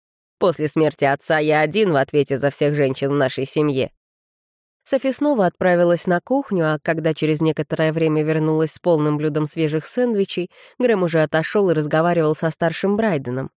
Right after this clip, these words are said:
Джоном. «Насчет чего это он меня так старательно предупреждал?» спросила Софи, глядя Джона в глаза, словно обведенные полоской пыли. «Просто он сестру защищает».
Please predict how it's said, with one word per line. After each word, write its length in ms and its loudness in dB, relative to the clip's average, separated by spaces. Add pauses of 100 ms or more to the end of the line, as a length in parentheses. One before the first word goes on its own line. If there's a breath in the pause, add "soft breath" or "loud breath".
(160)
Джоном. 500 0 (920)
«Насчет 460 2
чего 340 2
это 280 2
он 200 4
меня 240 4
так 200 -4
старательно 600 2
предупреждал?» 720 -2 (360)
спросила 560 0
Софи, 400 -2
глядя 320 2
Джона 340 0
в 40 -6
глаза, 400 0
словно 460 0
обведенные 680 0
полоской 560 0
пыли. 320 0 (600)
«Просто 380 0
он 120 0
сестру 380 0
защищает». 640 -4